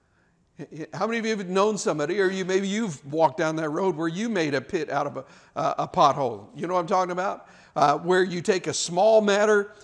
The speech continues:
and you turn it into a big matter, and, and, and, and this is apparently what happened, what's happening here, because if it had been a big matter, Paul would have addressed it. He would have corrected the issue.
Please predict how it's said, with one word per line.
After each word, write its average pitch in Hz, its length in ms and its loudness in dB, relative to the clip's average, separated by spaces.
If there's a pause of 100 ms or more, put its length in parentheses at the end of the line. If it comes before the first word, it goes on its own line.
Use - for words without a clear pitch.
(200)
and 143 160 -2
you 135 80 -4
turn 196 240 4
it 196 140 2
into 175 260 -2
a 139 60 -2
big 175 340 6
matter, 190 460 -2 (400)
and, 143 300 -4
and, 151 240 -8 (100)
and, 156 360 -10
and 160 280 -8 (480)
this 208 400 0
is 226 120 -4
apparently 196 440 0
what 165 180 4
happened, 180 440 -2
what's 170 220 -6
happening 208 380 0
here, 151 180 -4
because 185 480 -4 (240)
if 180 140 0
it 214 80 6
had 208 140 0
been 240 160 4
a 220 60 6
big 196 320 2
matter, 143 460 -4 (380)
Paul 226 300 6
would 208 140 10
have 170 80 4
addressed 175 480 0
it. - 120 -14
He 202 120 -6
would 196 140 2
have 170 100 -4
corrected 190 500 -2
the 135 180 -6
issue. 143 320 -12